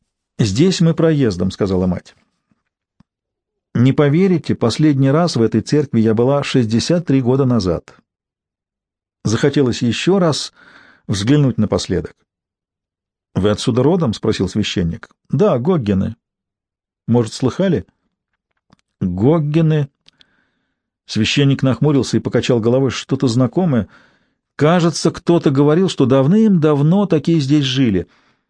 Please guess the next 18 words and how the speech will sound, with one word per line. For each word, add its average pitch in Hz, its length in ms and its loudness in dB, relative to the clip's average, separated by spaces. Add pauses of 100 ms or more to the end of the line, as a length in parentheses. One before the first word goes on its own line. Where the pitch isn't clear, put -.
(420)
Но, 175 360 -4
по-моему, 180 760 0 (240)
никого 170 440 2
из 160 140 0
них 165 180 0
уже 151 160 2
не 151 100 0
осталось. 120 680 -2 (840)
Наверное, 135 500 2
всех 185 440 -2
разбросало 120 640 0
по 107 140 -4
свету 175 480 -2
аж 135 140 -2
до 127 120 0
Америки". 117 520 -2 (720)
"Скорее 170 340 0
всего. 123 420 -2